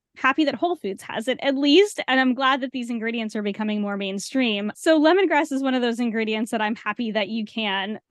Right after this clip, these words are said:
find more often now, at least, you know, I guess it depends on where our listeners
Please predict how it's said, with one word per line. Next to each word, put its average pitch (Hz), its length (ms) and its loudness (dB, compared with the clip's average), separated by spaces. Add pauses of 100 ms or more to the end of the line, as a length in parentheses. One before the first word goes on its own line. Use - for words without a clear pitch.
find 247 520 4
more 233 240 4
often 220 400 -2
now, 214 500 0 (120)
at 254 140 0
least, 269 240 0
you 294 120 2
know, 262 80 4
I 262 40 0
guess 302 140 -2
it 277 60 -4
depends 226 320 -4
on 208 160 -4
where 202 500 -4
our 190 140 -6
listeners 190 680 -6